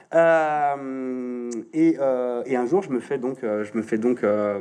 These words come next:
approcher. Euh, j'étais pas loin du tribunal de grande instance de Bobigny. Et le magistrat me dit, euh, « Quand même, le braquage de la salle des scellés, c'était un peu chaud. » Je fais : « Oui, mais, euh, maintenant, comment ça se passe ? » Alors, maintenant, c'est plus une société privée, ce sont des policiers.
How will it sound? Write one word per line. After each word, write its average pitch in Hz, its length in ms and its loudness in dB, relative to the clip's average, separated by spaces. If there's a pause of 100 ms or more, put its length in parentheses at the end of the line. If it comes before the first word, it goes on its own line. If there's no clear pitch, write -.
(300)
approcher. 160 520 -2
Euh, 135 140 0
j'étais 110 280 -6
pas - 200 -2
loin 127 160 2
du 123 80 0
tribunal 120 320 -2
de 117 60 0
grande 113 160 -2
instance 113 220 -6
de 117 40 -4
Bobigny. 113 360 -2
Et 170 40 4
le 135 60 0
magistrat 110 440 -6
me 117 100 -2
dit, 139 200 0
euh, « 131 80 4 (460)
Quand 104 100 -6
même, 127 160 0
le 113 80 2
braquage 110 340 -4
de 113 60 0
la 104 80 2
salle 107 200 -2
des 107 100 -2
scellés, 135 240 -2
c'était 151 160 -6
un 110 100 0
peu 110 140 -4
chaud. » 170 260 -4 (400)
Je - 100 -20
fais : « 117 80 -4
Oui, 147 120 2
mais, 139 140 0
euh, 110 440 -8
maintenant, 123 340 -4
comment 123 200 -2
ça 123 140 -4
se - 80 -14
passe ? » 123 260 -2 (400)
Alors, 139 240 0
maintenant, 139 280 2
c'est - 160 -6
plus 185 140 -6
une 165 200 4
société 143 400 -4
privée, 131 340 0
ce 131 140 -8
sont 156 140 -4
des 135 100 2
policiers. 127 560 -2